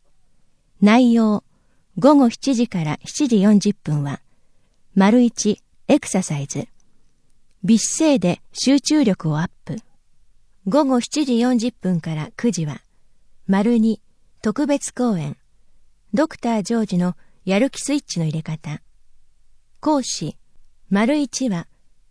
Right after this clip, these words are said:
パーソナルトレーナー、佐藤達也、重間隼人。丸二は、ユーエス心理学博士、鈴木ジョージ。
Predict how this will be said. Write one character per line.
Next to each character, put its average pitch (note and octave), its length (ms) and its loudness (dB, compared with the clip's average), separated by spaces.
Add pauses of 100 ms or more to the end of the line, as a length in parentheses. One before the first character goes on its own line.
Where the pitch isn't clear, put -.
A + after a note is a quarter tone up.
(120)
パ B3+ 140 0
ー C#4+ 40 -4
ソ C#4 120 -4
ナ C4 120 0
ル B3 120 -4
ト A3+ 140 -4
レ A3+ 160 0
ー E3+ 40 -2
ナ D3 320 -8 (560)
ー、 - 80 -14
佐 D4+ 180 -2
藤 E3+ 220 -4
達 G3+ 300 -10
也、 C#3+ 180 -12 (800)
重 D4 340 0
間 E3 100 0
隼 F#3+ 380 -6
人。 C#3 200 -16 (680)
丸 A#3 320 2
二 C4+ 180 2
は、 E3+ 180 -6 (500)
ユ C#4 260 2
ー C#4 40 0
エ C#4 100 -2
ス - 200 -4
心 B3+ 280 2
理 B3+ 100 2
学 A#3+ 220 -2
博 A3 200 -6
士、 - 280 -10 (640)
鈴 C4 320 -2
木 C4 180 -4
ジ A3+ 120 -2
ョ F#3+ 100 -2
ー - 40 -6
ジ。 - 200 -12